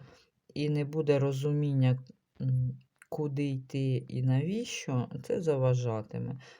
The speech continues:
Просто потухший стан отакий. М, ще можуть заважати стереотипи. Тут, як начебто, все ж таки якась трансформація дасть свої результати, зміни,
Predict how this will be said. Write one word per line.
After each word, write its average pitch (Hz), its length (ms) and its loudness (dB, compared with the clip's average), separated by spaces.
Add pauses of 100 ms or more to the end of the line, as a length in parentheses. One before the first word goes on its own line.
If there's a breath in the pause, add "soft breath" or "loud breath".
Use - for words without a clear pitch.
(120 loud breath)
Просто - 280 -4
потухший 175 760 -2
стан 240 380 -4
отакий. 135 580 -6 (720 soft breath)
М, 143 380 -6 (160)
ще - 320 -2
можуть 196 380 2
заважати 151 880 2 (1300)
стереотипи. 139 960 0 (680 loud breath)
Тут, 151 220 -10
як 135 180 2
начебто, 139 480 -4
все 131 200 -4
ж 131 140 -8
таки 131 480 -2
якась 131 400 -2
трансформація 139 840 -2
дасть 120 240 0
свої 113 260 -6
результати, 117 680 -8
зміни, 127 480 -2